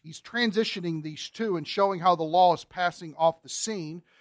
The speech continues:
And now here comes the Spirit, and he's able to grant brand new life 'cause he regenerates the believer. He makes those who were dead in trespasses and sins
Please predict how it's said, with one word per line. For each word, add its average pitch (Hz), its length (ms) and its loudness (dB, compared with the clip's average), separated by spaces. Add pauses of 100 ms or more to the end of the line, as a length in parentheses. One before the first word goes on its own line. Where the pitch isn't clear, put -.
(100)
And 165 100 -8
now 170 160 4
here 175 180 0
comes 160 360 0
the 147 100 -18
Spirit, 175 460 -4
and 156 100 -8
he's 156 320 -10
able 165 160 -4
to 156 80 -10
grant 147 320 -8
brand 156 220 -6
new 156 80 -6
life 180 260 4
'cause 135 140 -12
he 143 80 -12
regenerates 156 580 -8
the 180 80 -16
believer. 156 340 0
He 160 140 -12
makes 190 320 -4
those 196 380 4
who 196 100 -10
were 156 160 -8
dead 175 260 0
in 170 100 -10
trespasses 160 640 -6
and 143 100 -16
sins 147 400 -12